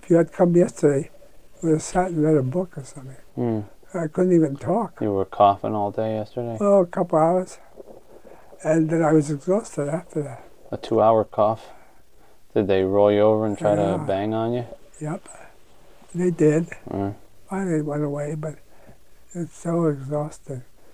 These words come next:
Speaker 1: After
Speaker 2: You,
Speaker 1: you
Speaker 2: you
Speaker 1: get
Speaker 2: ever
Speaker 1: the
Speaker 2: get scared during these coughs that
Speaker 1: Uh, Mitch,
Speaker 2: you're not
Speaker 1: I'll
Speaker 2: gonna
Speaker 1: tell you,
Speaker 2: stop?
Speaker 1: I'll tell you the secret. I get scared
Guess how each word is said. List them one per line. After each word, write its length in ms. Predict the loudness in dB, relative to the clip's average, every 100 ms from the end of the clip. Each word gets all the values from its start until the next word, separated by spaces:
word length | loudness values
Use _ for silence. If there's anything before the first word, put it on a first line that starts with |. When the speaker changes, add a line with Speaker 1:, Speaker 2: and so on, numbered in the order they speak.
| -20 -20 -20 -20 _
Speaker 1:
After 320 | -12 -12 -6 -2
Speaker 2:
You, 60 |
Speaker 1:
you 60 | -2
Speaker 2:
you 60 | -2
Speaker 1:
get 160 | -2
Speaker 2:
ever 160 | 0 0
Speaker 1:
the 60 |
Speaker 2:
get 140 | -2 -4
scared 420 | -4 -2 0 0
during 220 | -2 -2
these 140 | -6 -8
coughs 440 | -4 -2 -2 -6
that 180 | -12 -12 -16 -20 -20
Speaker 1:
Uh, 80 | -18 -10
Mitch, 220 | -6 -4
Speaker 2:
you're 80 | -2
not 120 | -2
Speaker 1:
I'll 60 | -2 -4
Speaker 2:
gonna 140 | -6
Speaker 1:
tell 80 | -6
you, 60 |
Speaker 2:
stop? 320 | -4 -4 -4 -10 _ -20 -20 -20 -20
Speaker 1:
I'll 60 | -20
tell 160 | -8 -6
you 140 | -4
the 100 | -8
secret. 540 | -12 -12 -12 -12 -16 -18 -20 -20 -20 -20 -20 -20 -20 -20 -8
I 120 | -6
get 240 | -2 -4 -4
scared 680 | -12 -4 -2 -2 -4 -6